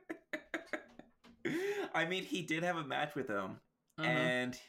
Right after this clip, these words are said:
Speaker 1: he did end up losing.
Speaker 2: Mm-hmm.
Speaker 1: So he, he knows what's up.
Speaker 2: No, it, like, it was, it was a really good brawl, eh, like, brawl match that, like, felt very,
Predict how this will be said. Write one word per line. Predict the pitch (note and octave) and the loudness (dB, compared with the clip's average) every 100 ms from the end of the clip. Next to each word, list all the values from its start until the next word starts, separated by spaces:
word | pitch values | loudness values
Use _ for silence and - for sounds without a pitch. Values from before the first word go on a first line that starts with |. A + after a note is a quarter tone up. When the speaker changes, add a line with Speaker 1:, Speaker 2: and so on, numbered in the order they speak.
| _ | _
Speaker 1:
he | - | -10
did | C3 C#3 F#3 | -6 0 2
end | F#3+ | 2
up | F3 C3 | 2 0
losing. | D3+ F#3 D3+ - - - - | 0 2 0 -4 -6 -12 -6
Speaker 2:
Mm-hmm. | D3+ D#3 D#3+ F3+ A#3 B3+ - | -2 0 2 2 0 -2 -12
Speaker 1:
So | - C3+ | -2 0
he, | D#3+ E3+ - | 0 -4 -8
he | - G3 | -8 -4
knows | E3 F#3 G3 D#3 B2 | 0 2 4 2 2
what's | C3+ C3+ | 0 0
up. | - - - - - | -6 -6 -10 -18 -2
Speaker 2:
No, | G3 | 2
it, | E3 A3 G#3 A3 | 4 4 2 0
like, | A3 - | 0 -2
it | F#3+ A#3 | 0 4
was, | B3+ A3 - _ | 2 0 -8 _
it | F#3+ F#3+ | -2 0
was | F3+ E3 | 0 0
a | |
really | D3 F3+ F3+ D#3 | 0 0 0 0
good | D3+ D#3 D3 D3+ | -2 -2 -2 0
brawl, | C#3+ C3 C3 | 2 6 6
eh, | A#2+ A#2 G2+ E3 _ _ | 4 0 -4 -12 _ _
like, | C#3+ C#3 _ | -2 -2 _
brawl | - D3 C3+ C3 | 0 4 6 4
match | C3 B2 A#2 C#3 - - - _ | 2 2 0 -2 -6 -8 -10 _
that, | C3+ - | 0 4
like, | D3 B2 | 4 2
felt | - - D#3 C3+ D3+ | -4 2 4 4 -2
very, | C#3+ C#3+ C3+ C3 B2 E3 | 2 4 6 4 2 0